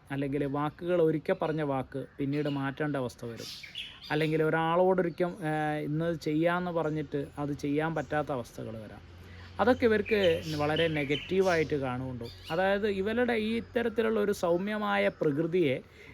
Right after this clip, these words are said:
എല്ലാവരും ഇവരിലുള്ള കുറ്റമായി കണ്ടിട്ട് ഇവരെ, ആ, നിന്ദിക്കുകയും,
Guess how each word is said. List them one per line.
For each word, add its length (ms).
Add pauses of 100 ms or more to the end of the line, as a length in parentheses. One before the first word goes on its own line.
(120)
എല്ലാവരും 840
ഇവരിലുള്ള 600
കുറ്റമായി 800
കണ്ടിട്ട് 380 (220)
ഇവരെ, 480
ആ, 220
നിന്ദിക്കുകയും, 840